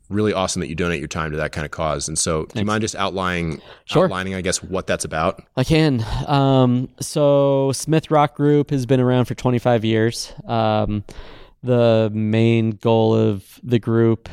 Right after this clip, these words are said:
Speaker 2: it's a five oh one C three. Um, so any donations basically go directly to the park. Nobody,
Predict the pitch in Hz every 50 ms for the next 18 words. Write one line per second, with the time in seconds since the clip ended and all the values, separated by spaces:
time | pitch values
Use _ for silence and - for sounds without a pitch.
0 | - - - 123 - 120 113 - - 123 120 113 120 117 110 113 113 110 110 104
1 | - - 117 110 - - - 107 104 104 104 101 104 104 - _ _ - _ _
2 | - - 110 107 107 104 104 104 104 101 98 98 98 98 101 113 - - - -
3 | 117 110 107 107 104 101 104 - - - 107 101 101 90 110 101 101 113 139 147
4 | 131 - 143 139 131 131 131 127 120 - - - _ _ _ - - 113 107 -
5 | - 107 - 110 107 104 90 113 104 101 87 - 98 92 92 90 - - 95 92
6 | - - 92 87 - - - 87 87 85 - - 98 101 104 104 92 104 104 98
7 | 98 101 101 95